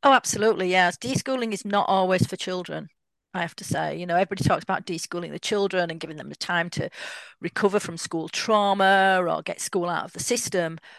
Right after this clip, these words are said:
But parents have more often than not been in the state education or formal education system for a lot of years.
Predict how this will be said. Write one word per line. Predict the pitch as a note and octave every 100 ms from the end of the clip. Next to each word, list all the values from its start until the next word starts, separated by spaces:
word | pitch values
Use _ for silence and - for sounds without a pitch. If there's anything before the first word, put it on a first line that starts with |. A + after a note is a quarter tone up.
| _ _ _ _ _ _
But | G#3 - _
parents | - - G#3 G#3+ G3 F3 - - - -
have | F#3 F#3 F#3+
more | F#3 F3+ F3+
often | - G3 F#3
than | F3
not | E3+ D#3+ -
been | G3 F3+ F#3
in | F3 E3+ E3+ - C#3+ -
the | F#3 E3+ F3+ _ _
state | - - G#3+ G#3 -
education | F3+ - - F3+ F3 F3
or | E3 E3
formal | G#3 A3 G#3+
education | F3+ - F#3 E3+ - E3
system | - - - D#3+
for | - F3 D#3 - _ _ _ _ -
a |
lot | F3+ E3+ F3 F#3 F3
of | D#3
years. | F3 F3+ D3+ F#2+ -